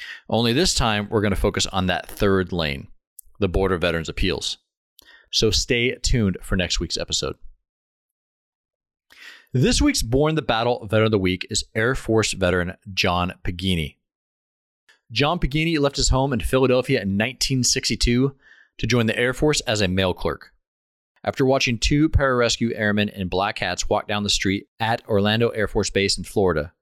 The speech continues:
he decided to try out for the demanding career field in nineteen sixty-five. After graduating from the pararescue training course in November of nineteen sixty-six, he was soon deployed to Vietnam.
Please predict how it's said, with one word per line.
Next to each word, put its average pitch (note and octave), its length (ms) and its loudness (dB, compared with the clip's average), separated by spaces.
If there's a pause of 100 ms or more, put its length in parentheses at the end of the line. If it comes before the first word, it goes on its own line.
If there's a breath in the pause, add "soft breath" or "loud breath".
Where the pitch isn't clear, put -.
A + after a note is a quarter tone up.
(680 loud breath)
he A#2 120 0
decided B2 380 0
to B2 80 -2
try A2 220 -2
out G#2 240 -4
for G2 300 2
the G2+ 120 -4
demanding F#2 360 0
career F2 280 0
field E2 280 -2
in F2+ 100 -6
nineteen D#2+ 400 -4
sixty-five. D2+ 840 -4 (1800 loud breath)
After A#2 160 -2
graduating C3+ 560 0
from B2+ 340 0
the G#2 100 -2
pararescue A2+ 480 0
training A2+ 340 -2
course A#2 280 0
in F#2 220 -4
November G2+ 380 0
of F2 120 -10
nineteen G2+ 380 -4
sixty-six, - 720 -2 (520 loud breath)
he - 120 0
was A2 180 2
soon B2 220 2
deployed F#2 640 0
to G#2 100 -2
Vietnam. E2+ 580 -2